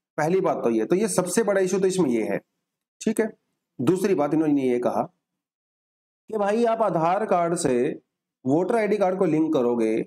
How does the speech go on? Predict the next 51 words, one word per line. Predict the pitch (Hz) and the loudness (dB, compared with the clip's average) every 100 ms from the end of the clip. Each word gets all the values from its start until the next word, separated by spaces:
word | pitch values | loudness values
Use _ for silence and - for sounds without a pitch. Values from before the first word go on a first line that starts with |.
| _ _ _ _ | _ _ _ _
तो | 247 | 0
आप | 214 | 2
डुप्लीकेशन | 170 151 208 262 254 247 254 | -2 0 0 0 0 0 0
को | 254 | 0
तो | 247 | -2
टैकल | 240 240 240 | -2 0 0
कर | 240 202 | 0 0
लोगे, | 147 214 | 0 -2
है | 180 - _ _ _ _ 240 | -4 -10 _ _ _ _ -2
ना, | 170 | 0
क्योंकि | 180 180 | 0 0
एक | 185 | 0
आधार | 185 160 170 | 0 0 0
कार्ड | 160 156 | 0 0
होता | 147 185 | 0 0
है, | 214 | 0
तो | 180 | 0
आप | 156 | 0
डुप्लीकेट | 156 165 160 165 | 0 0 0 0
नहीं | 139 123 | 0 0
बना | 120 | 0
सकते | 110 123 131 | -4 -2 -2
दूसरा। | 120 113 104 - _ _ _ _ _ 127 | -2 -2 -4 -4 _ _ _ _ _ -2
लेकिन | 131 254 277 226 190 - 220 | 0 0 0 0 0 -2 -2
इससे | 220 285 262 | 0 0 0
आप | 208 220 | 0 0
ये | 196 247 | 0 0
कैसे | 277 240 247 | 0 0 0
ensure | 226 208 202 202 | 0 0 0 2
करोगे | 175 165 147 147 190 - - _ | 0 2 0 0 -2 -6 -14 _
कि | 247 | -2
सिर्फ | 247 269 | 0 0
citizen | - 214 220 247 | 0 0 0 2
ही | 233 254 | 2 0
vote | 226 233 | 0 0
करेंगे, | 226 220 214 214 | -2 0 0 -2
क्योंकि | - _ - 180 | -6 _ -2 0
आधार | 170 143 143 175 | 0 0 0 0
कार्ड | 175 - | 0 0
तो | 151 | 0
नॉन | 143 | 0
सिटीजन | 156 135 127 143 185 | 0 0 0 0 0
का | |
भी | 214 | 0
हो | 214 214 | 0 0
सकता | 196 - 202 | -2 -2 -2
है, | 196 | -2
समझ | 202 _ _ _ _ _ 156 202 | -8 _ _ _ _ _ -2 0
रहे | 220 | 0
हो | 143 | -2
ना? | - | -4